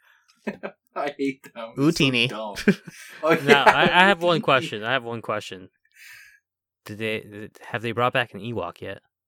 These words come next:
Speaker 2: Not yet.
Speaker 1: No, dude. Actually, yeah, they have not. You're right. Yeah, they
Speaker 2: Yeah.
Speaker 1: haven't. Uh, but dude, yeah,
Speaker 2: It's
Speaker 1: G-
Speaker 2: gotta happen at some point, I assume. Maybe season three.
Speaker 1: Carlos Esposito,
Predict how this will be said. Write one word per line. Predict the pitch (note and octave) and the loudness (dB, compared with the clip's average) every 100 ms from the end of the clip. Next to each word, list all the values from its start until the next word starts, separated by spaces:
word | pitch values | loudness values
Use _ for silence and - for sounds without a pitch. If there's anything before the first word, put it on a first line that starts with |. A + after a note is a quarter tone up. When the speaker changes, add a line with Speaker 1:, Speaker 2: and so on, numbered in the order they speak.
| _ | _
Speaker 2:
Not | B2 C3+ | 0 2
yet. | C3+ A2+ - _ _ _ _ _ - | 4 2 0 _ _ _ _ _ -12
Speaker 1:
No, | C3 C3+ F#3 | 2 6 6
dude. | C#3 D#3+ D#3 | 4 0 0
Actually, | C3+ - D3 | 0 -2 -2
yeah, | B2+ D3 | -2 -2
they | D3 B2+ | -2 -2
have | B2+ B2 | -4 -4
not. | A#2 D#3 A#2+ | -4 -4 -4
You're | G2+ A#2 | -10 -8
right. | A#2 D3+ - | -8 -8 -10
Yeah, | A#2 C3 _ | -14 -16 _
they | G2+ | -10
Speaker 2:
Yeah. | A2+ | -8
Speaker 1:
haven't. | C#3 - A#2 _ _ _ _ _ _ _ - | -10 -12 -20 _ _ _ _ _ _ _ -2
Uh, | A#2 B2 A2+ | 2 2 2
but | C3 C#3+ | 0 -2
dude, | F3 B2+ - | -4 -6 -8
yeah, | D3 | -6
Speaker 2:
It's | A2+ - | -6 -2
Speaker 1:
G- | - | 4
Speaker 2:
gotta | F3 A2+ | 4 4
happen | G3 F3 | 0 -2
at | F#2+ F#2 | -6 -6
some | F3+ C3+ | -6 -6
point, | - F2+ F2+ F2 | -10 -14 -14 -14
I | F2+ | -10
assume. | - A#2 F#2 E2+ - A2+ | -6 -6 -6 -10 -14 -12
Maybe | A#2+ A2 F#2 | -8 -8 -6
season | - G#2 G2 | -6 -6 -8
three. | F#2 G2 F2+ F#2 _ _ _ _ _ - - | -6 -6 -6 -8 _ _ _ _ _ -16 -6
Speaker 1:
Carlos | C3 C3 C3 C3 C3 - A#2+ | -4 -4 -4 -4 -6 -10 -10
Esposito, | A2+ - A2 G2+ C3+ B2+ - C3+ C3+ | -10 -8 -12 -10 -14 -14 -8 -8 -8